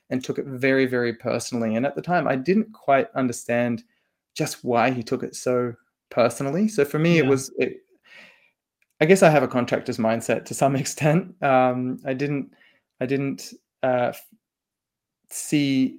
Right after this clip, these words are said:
Speaker 1: I mean, obviously you're losing your income and you're losing your daily habit and you're losing your, um,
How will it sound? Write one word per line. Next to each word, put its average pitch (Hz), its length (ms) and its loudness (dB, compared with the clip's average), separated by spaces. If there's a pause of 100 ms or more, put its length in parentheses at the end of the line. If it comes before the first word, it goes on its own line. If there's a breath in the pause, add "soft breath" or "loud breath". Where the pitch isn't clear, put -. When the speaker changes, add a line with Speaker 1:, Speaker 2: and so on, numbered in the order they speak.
Speaker 1:
I 156 100 6
mean, 151 180 4
obviously 147 500 2
you're 123 560 0
losing 127 260 0
your 110 120 0
income 120 480 0
and 123 140 -2
you're 117 240 -4
losing 127 460 -2
your 110 420 -2
daily 113 640 -2
habit 120 480 -2 (100)
and 127 140 -2
you're 117 280 -4
losing 117 440 -4
your, 110 440 0
um, 104 300 -4